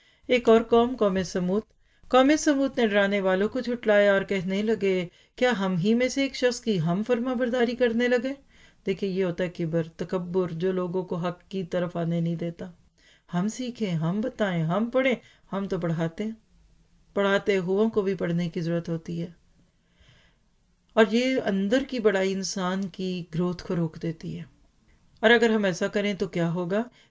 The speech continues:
तब तो हम यकीनन गलती और दीवानगी में पड़े हुए होंगे। क्या हमारे सबके दरमियान सिर्फ इसी पर वही उतारी गई?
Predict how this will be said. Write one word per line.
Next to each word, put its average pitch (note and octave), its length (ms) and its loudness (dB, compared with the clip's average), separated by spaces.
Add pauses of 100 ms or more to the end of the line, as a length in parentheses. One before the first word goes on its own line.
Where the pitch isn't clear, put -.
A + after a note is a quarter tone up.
(120)
तब C#4+ 200 4
तो D4+ 60 4
हम C#4+ 100 0
यकीनन A3 460 0
गलती F#3+ 460 0
और G3 60 2
दीवानगी F3+ 560 -2
में A#3 140 0
पड़े G3+ 240 -2
हुए F#3+ 280 -2
होंगे। E3 540 -2 (280)
क्या B3+ 160 4
हमारे B3 300 4
सबके A3 420 0
दरमियान A3+ 400 4
सिर्फ F#3 280 -2
इसी E3+ 240 -4
पर A#3+ 180 0
वही A#3+ 240 0
उतारी A3 360 4
गई? A3 220 0